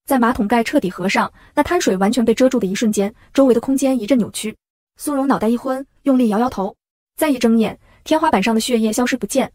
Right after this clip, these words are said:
马桶对面的门悄然出现。苏荣长舒一口气，推开门，离开了这个危险的地方。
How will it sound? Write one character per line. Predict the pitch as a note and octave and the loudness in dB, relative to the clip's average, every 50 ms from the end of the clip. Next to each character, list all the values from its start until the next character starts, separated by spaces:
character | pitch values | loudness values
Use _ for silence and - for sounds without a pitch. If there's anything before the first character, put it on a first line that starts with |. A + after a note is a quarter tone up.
| _ _ _ | _ _ _
马 | - G#3 A3 | -2 -2 -2
桶 | - - G3+ | 0 -2 -2
对 | G3+ B3 | 0 2
面 | B3+ B3+ B3 | 2 2 2
的 | A3 | 2
门 | G3 F#3 F3+ F#3 A3 B3 | 0 0 -2 -2 -4 -4
悄 | - G#3 F3 | -6 -8 -6
然 | D3+ F3 A3 | -4 -4 -6
出 | C4 - | -6 -6
现。 | G3 - G3 F#3 - _ _ _ _ _ _ _ _ | -8 -8 -8 -10 -10 _ _ _ _ _ _ _ _
苏 | - - C#4+ | -6 -2 -2
荣 | C#4 B3+ B3+ | 0 0 -2
长 | B3 A3+ G#3+ | -2 -2 -2
舒 | G#3+ C4+ | 0 0
一 | C4+ C4 | -2 -2
口 | B3 - F3+ | -2 -4 -6
气， | E3 - - E3 F3+ - _ _ _ | -6 -6 -8 -8 -8 -10 _ _ _
推 | - D4 | -8 -6
开 | C#4+ D4 D4+ | -4 -2 0
门， | B3+ G3+ F3+ G3 A3+ - _ _ - | 0 0 0 0 -4 -6 _ _ -4
离 | - G#3+ | -2 -2
开 | A3 - C#4 C#4+ | 0 0 0 0
了 | C4 | 2
这 | - A#3 | 2 2
个 | A3 | 2
危 | A3+ C#4 | 4 2
险 | D#4 - G#3 E3 | 2 2 0 -4
的 | F3 | -6
地 | - F#3 | -8 -8
方。 | - - - | -8 -10 -12